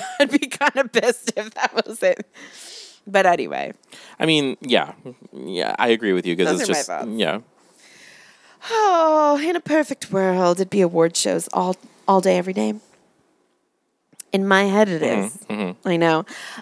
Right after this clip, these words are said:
Speaker 1: Um, we are coming to the end of our Tony episode of Art Time of the Month. I want us to leave on this. Um,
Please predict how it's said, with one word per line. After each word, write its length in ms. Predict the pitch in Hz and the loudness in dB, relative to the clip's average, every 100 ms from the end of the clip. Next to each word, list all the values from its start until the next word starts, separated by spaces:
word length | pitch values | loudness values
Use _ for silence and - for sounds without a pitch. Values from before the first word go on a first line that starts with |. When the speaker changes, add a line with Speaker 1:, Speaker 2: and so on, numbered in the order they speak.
| - | 2
Speaker 1:
Um, 280 | 240 254 262 | 2 2 -2
we 140 | 311 | -4
are 80 | 523 | -4
coming 320 | - 349 294 277 | -4 -4 -4 -4
to 100 | 269 | -6
the 180 | 226 - | -4 0
end 680 | 233 294 208 208 269 - - _ _ _ - - _ _ | 2 2 2 0 -2 -4 -8 _ _ _ -20 -20 _ _
of 180 | 226 226 | 2 4
our 320 | 220 220 220 | 4 4 4
Tony 840 | 220 - 262 262 240 208 202 202 - _ _ _ _ _ _ - | 2 2 4 4 2 4 2 0 -6 _ _ _ _ _ _ 0
episode 600 | 220 240 233 - 165 151 | 0 4 2 4 4 4
of 100 | 156 | 2
Art 160 | 160 - | 0 -2
Time 240 | - 170 | -2 -2
of 60 | 160 | -2
the 60 | 160 | 2
Month. 340 | 190 175 - - - - - - | 2 2 -2 -16 -20 -20 -8 2
I 80 | 247 | 4
want 240 | 262 277 | 6 4
us 160 | 330 - | 4 2
to 120 | 320 | 0
leave 320 | 247 226 226 | 2 0 0
on 320 | - 202 196 185 | 2 2 2 2
this. 840 | 185 170 175 208 - - - - - _ _ | 4 4 2 0 -4 -4 -6 -10 -14 _ _
Um, 540 | 196 190 185 185 185 | 2 4 4 2 -2